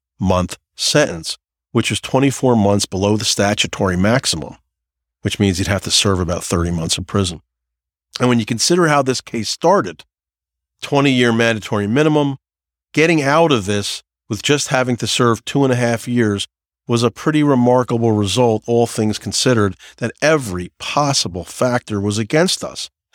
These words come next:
<clears throat> And what this showed me, this case, and it showed me time and time again during my career,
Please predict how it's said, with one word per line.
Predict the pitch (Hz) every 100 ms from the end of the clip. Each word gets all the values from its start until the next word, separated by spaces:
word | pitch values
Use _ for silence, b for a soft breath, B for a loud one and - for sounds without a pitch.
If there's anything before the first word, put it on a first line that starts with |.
| B
<clears throat> | _ - 190 180
And | 190 165
what | 269
this | - 214
showed | - - - - 185 180
me, | 123
this | 113 135 -
case, | - 107 95 - - _ _ _
and | - 165
it |
showed | 151 - 185 180
me | 165
time | - 170 170
and | 175 151
time | 143 139
again | 127 113 123
during | 113 117 113
my | 110 110
career, | - 104 104 101